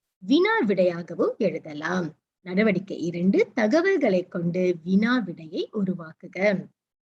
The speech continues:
அறிவியல் வாரம் எத்தனை நாள்களுக்கு நடைபெறுகிறது? அறிவியல் வாரம் ஐந்து நாள்களுக்கு நடைபெறுகிறது என்று நீங்கள் விடையளிக்கலாம். அடுத்த கேள்வியாக,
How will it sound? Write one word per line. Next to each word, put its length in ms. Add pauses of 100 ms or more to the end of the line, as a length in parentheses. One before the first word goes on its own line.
(600)
அறிவியல் 640
வாரம் 600
எத்தனை 460
நாள்களுக்கு 720
நடைபெறுகிறது? 920
அறிவியல் 560
வாரம் 460
ஐந்து 420
நாள்களுக்கு 580
நடைபெறுகிறது 760
என்று 280
நீங்கள் 480
விடையளிக்கலாம். 720 (280)
அடுத்த 440
கேள்வியாக, 880